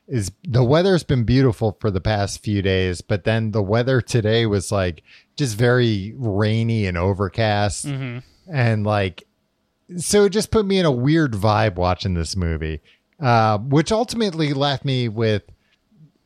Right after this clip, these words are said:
Speaker 1: my ultimate question about this movie is, who the hell was this movie made for?
Speaker 2: That's what I don't understand.
Speaker 1: Because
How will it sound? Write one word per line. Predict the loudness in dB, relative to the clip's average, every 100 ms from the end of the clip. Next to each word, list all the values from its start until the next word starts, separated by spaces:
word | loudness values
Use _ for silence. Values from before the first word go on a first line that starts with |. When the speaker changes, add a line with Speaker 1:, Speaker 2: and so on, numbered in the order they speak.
| -12 -12 -12 -18 -20 _
Speaker 1:
my | -4 -2 -2
ultimate | -2 -2 -4 -2
question | -2 -2 -2
about | -2 -4 -4
this | -6 -4
movie | -4 -4 -6
is, | -6 -8
who | -6 -6
the | -4 -2
hell | 0 0 -2
was | -2 -6 -8
this | -8 -4
movie | -2 -2 -4
made | -8 -6 -6 -6 -8
for? | -16 -20 -10
Speaker 2:
That's | -4 -4 -4 -6
what | -2 0
I | 0 0
don't | 0 -2
understand. | -4 -6 -8 -6 -6 -6 -10 -10 -2
Speaker 1:
Because | 0 2 2 2 -2